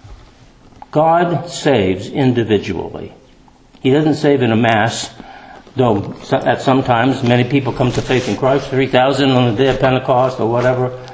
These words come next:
But each of them did not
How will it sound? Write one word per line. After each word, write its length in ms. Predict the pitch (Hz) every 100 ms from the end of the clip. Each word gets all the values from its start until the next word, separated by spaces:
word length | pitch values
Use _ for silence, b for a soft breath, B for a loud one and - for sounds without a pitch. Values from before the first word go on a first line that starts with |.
| B B - - - _ _ _ - _ _ - _ _ _ _ -
But 320 | 131 123 -
each 260 | 180 220 190
of 180 | 135 107
them 300 | 131 127 104
did 120 | 147
not 540 | 143 135 - - -